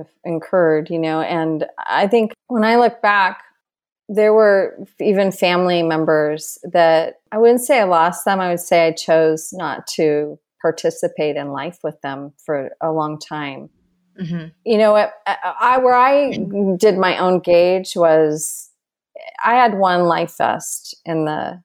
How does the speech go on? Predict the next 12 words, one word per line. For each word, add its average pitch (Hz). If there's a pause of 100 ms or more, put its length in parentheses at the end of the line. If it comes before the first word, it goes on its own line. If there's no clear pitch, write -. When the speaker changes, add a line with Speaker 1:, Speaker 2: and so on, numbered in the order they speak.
(140)
Speaker 1:
sea, 151
and 165
that 160
was 165
for 165
me 175
and 175
my 156
daughters. 135
And 160 (880)
I 196
couldn't 240